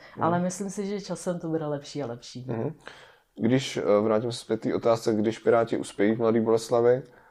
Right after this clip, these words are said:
Speaker 1: v čem konkrétně se to zlepší, ta situace?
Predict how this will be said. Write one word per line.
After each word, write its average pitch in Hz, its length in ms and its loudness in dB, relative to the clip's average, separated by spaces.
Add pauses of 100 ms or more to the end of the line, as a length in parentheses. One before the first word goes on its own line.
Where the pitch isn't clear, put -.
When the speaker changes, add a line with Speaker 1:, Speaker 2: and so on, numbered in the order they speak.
(480)
Speaker 1:
v - 20 -20
čem 117 180 -2
konkrétně 101 500 0
se 85 140 -8
to - 100 -12
zlepší, - 340 -10
ta - 120 -10
situace? - 600 -12